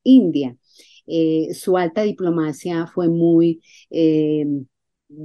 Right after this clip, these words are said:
importante. Eh, pare-, mm, parecería que ahí despega India para ser un actor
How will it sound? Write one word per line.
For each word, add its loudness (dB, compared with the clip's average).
importante. -2
Eh, -4
pare-, -4
mm, -6
parecería 0
que -4
ahí -2
despega -2
India -2
para -2
ser 0
un -2
actor -4